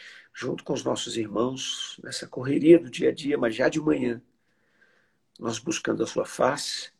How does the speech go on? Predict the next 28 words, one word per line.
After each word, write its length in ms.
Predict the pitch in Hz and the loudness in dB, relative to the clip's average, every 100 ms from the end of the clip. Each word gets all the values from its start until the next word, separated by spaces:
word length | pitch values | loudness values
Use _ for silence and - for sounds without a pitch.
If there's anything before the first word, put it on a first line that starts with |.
| _ _ _ - | _ _ _ -14
aprendendo 480 | - 127 113 107 104 | -4 -2 -2 -2 -4
da 100 | 98 | -6
sua 220 | - - | -6 -4
palavra, 600 | 98 92 98 117 - - _ - _ _ _ _ | -2 -2 -2 -6 -8 -16 _ -20 _ _ _ _
meditando 1040 | 87 120 120 - _ _ 170 165 143 113 - _ | -4 -2 -2 -8 _ _ 8 8 6 -6 -10 _
em 120 | 110 | -12
ti. 380 | - - - 185 - _ _ _ - - - - - - - - _ | -10 -10 -8 -8 -12 _ _ _ -20 -20 -18 -18 -20 -20 -20 -20 _
Quero 180 | 135 127 | 6 6
te 120 | 165 | 2
pedir, 340 | 165 123 139 | -4 -4 0
ó 60 | 123 | 0
Deus, 280 | - 127 127 | 0 -4 -4
que 120 | - | -12
faça 380 | - 127 123 135 | -4 -2 -2 -4
de 100 | 123 | -4
todos 540 | - - 170 165 156 | -4 8 8 10 2
nós 640 | 123 120 - - - - - - | 0 -8 -8 -10 -10 -12 -12 -6
pessoas 640 | 135 - - 131 131 123 | -6 -6 -6 -4 -4 -4
insuportáveis, 1000 | 127 127 120 - 127 - - 98 92 90 | -8 -8 -8 -2 -4 -2 -4 -4 -6 -8
insuportáveis 680 | 117 - - 123 - 117 113 | -8 -6 -2 -2 2 2 2
pro 200 | 110 147 131 | -2 -2 0
mundo, 440 | 131 131 120 - _ _ - - - - - - - | 0 4 2 2 _ _ -20 -18 -16 -18 -20 -16 -8
insuportáveis, 1000 | - - - - - - 117 131 131 - | -4 -4 -4 -6 -6 2 2 4 0 -2
Senhor 300 | - 123 117 | -6 -6 -6
Deus, 260 | 123 123 | -4 -4
porque 280 | - 123 - | -8 -6 -4
não 260 | 127 123 127 | -2 -2 -2
cabemos 1080 | - 117 113 135 131 120 110 110 - - | 0 0 2 2 2 2 0 -2 -6 -10